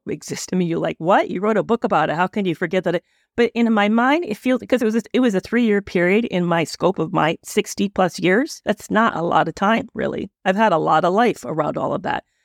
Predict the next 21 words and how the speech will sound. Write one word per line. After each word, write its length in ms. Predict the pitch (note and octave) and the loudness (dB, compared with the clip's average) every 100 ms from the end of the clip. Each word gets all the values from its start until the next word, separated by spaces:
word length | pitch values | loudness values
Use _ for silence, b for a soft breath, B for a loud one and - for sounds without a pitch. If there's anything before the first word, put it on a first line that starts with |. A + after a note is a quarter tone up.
| _ - | _ 0
I've 140 | G3+ | 2
had 260 | G#3+ G3+ D3 | 4 2 0
way 420 | D#3+ G3 A#3+ B3 | -2 0 2 2
more 240 | G#3+ F3+ | 2 -2
significant 720 | D#3 - - - F3 - D#3 | -4 -8 -4 -2 -2 -4 -4
things 400 | - A3 G3+ D#3 - | 0 0 0 -4 -2
that 220 | D3 - | -2 -2
mean 320 | D#3+ G3+ A3 | 0 2 2
much 300 | E3+ F#3 - | 2 0 0
more 240 | E3+ G3 A3+ | 0 0 0
to 160 | - | 0
me 240 | D#3 C#3+ - _ _ _ | 0 0 -2 _ _ _
that 160 | - - | -4 -2
continue 380 | F3 - B3 A#3+ | -2 2 2 2
to 100 | D#3 | -2
take 260 | - F3+ | -2 0
up 100 | E3 - | 0 -2
space 500 | - - G3+ - - | -2 0 0 -4 -8
in 140 | - E3 | -2 2
my 160 | D3 C#3+ | 2 0
life, 420 | C3 D3 - | 0 -2 -2